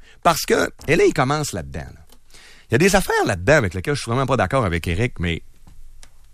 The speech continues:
je lisais ça en fin de semaine, notamment l'histoire de la tête de cochon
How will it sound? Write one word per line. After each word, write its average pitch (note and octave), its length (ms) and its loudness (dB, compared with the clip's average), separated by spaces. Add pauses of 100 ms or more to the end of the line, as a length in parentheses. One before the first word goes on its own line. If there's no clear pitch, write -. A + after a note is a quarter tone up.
(240)
je - 120 -8
lisais A2 240 2
ça F#3+ 120 0
en F3+ 40 0
fin B2 100 0
de G2 60 -2
semaine, G2 360 -4 (840)
notamment F3 420 6
l'histoire A#2 680 0 (1000)
de G2+ 80 -2
la G#2 140 4
tête D#3 200 2
de G#2+ 80 2
cochon F#2 480 -4